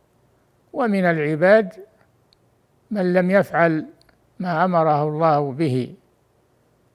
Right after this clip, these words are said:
وهذا هو المشرك، فإنه، آه، ي-، يشرك في، في أفعاله، في أفعاله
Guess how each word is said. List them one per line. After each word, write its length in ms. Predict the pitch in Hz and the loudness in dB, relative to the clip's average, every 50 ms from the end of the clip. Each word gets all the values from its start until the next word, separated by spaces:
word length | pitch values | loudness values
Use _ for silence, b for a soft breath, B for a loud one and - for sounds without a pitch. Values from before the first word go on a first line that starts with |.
| _ _ - | _ _ -6
وهذا 560 | 190 160 151 139 160 180 180 175 160 156 156 | -2 0 2 4 4 4 4 4 2 2 2
هو 420 | 151 170 175 165 160 156 156 151 - _ _ _ _ _ _ _ _ _ _ _ _ _ _ _ - | 2 0 0 0 0 -2 -2 -4 -8 _ _ _ _ _ _ _ _ _ _ _ _ _ _ _ -4
المشرك، 840 | 180 180 180 185 180 - - - 139 135 117 - - - - - _ _ _ _ _ _ _ _ _ _ _ _ _ _ _ _ _ | -2 -2 0 0 -2 -2 -4 -4 -6 -6 -6 -10 -14 -20 -20 -20 _ _ _ _ _ _ _ _ _ _ _ _ _ _ _ _ _
فإنه، 760 | - 170 151 165 185 190 185 170 175 165 170 196 214 220 - - _ _ _ _ _ _ _ _ _ _ _ _ _ _ _ _ _ _ _ _ _ _ _ - 247 | -8 -4 -2 -2 -2 -2 -2 -2 -2 -2 -2 -2 -2 -4 -6 -10 _ _ _ _ _ _ _ _ _ _ _ _ _ _ _ _ _ _ _ _ _ _ _ -8 -4
آه، 280 | 185 175 175 170 165 | -2 0 0 0 0
ي-، 400 | 160 170 190 202 - - 208 226 | 0 -2 -2 -4 -4 -4 -4 -4
يشرك 460 | 254 - - 170 160 156 156 - 175 | -4 -4 -4 -4 -6 -4 -4 -4 -4
في، 360 | 143 123 165 160 156 156 - - _ _ _ _ _ _ _ _ _ _ _ _ _ _ _ _ _ _ _ _ _ | -2 -2 -2 -2 -2 -4 -6 -10 _ _ _ _ _ _ _ _ _ _ _ _ _ _ _ _ _ _ _ _ _
في 340 | _ - 196 202 175 165 160 | _ -6 -2 0 0 0 0
أفعاله، 760 | 143 131 139 143 170 165 156 160 165 147 139 131 120 120 - _ _ _ _ _ _ _ _ _ _ _ _ _ _ _ _ _ _ _ _ _ _ _ _ _ _ _ _ _ _ _ | 0 0 2 4 6 6 6 4 2 0 -2 -2 -4 -6 -12 _ _ _ _ _ _ _ _ _ _ _ _ _ _ _ _ _ _ _ _ _ _ _ _ _ _ _ _ _ _ _
في 200 | - 170 151 151 | -6 -4 -4 -4
أفعاله 760 | 151 123 135 135 165 175 165 160 165 175 160 151 139 127 127 | -4 -2 0 2 4 4 4 4 2 0 0 0 -2 -4 -6